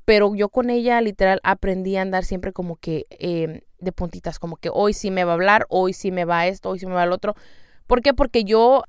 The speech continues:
aunque yo tenía otras amistades, tenía otras amigas y así, siempre me ha encantado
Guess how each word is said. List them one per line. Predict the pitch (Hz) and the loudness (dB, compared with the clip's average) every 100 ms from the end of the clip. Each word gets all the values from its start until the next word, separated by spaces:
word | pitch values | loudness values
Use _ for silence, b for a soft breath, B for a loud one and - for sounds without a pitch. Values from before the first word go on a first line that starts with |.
| - | 0
aunque | 247 240 262 | 0 2 0
yo | 294 | 0
tenía | 349 330 294 | -2 -2 0
otras | 262 269 269 | 0 -2 -4
amistades, | 208 180 196 190 196 202 - | -4 -2 4 6 6 2 0
tenía | 180 180 | -4 -2
otras | 185 196 196 | -2 -2 -4
amigas | 165 175 180 185 180 185 165 | -4 -4 -2 0 0 0 -4
y | |
así, | 156 190 180 | -8 -6 -4
siempre | 226 226 262 | -2 -2 0
me | 247 | -2
ha | |
encantado | 240 247 233 214 208 214 214 | -2 -2 0 2 2 2 -2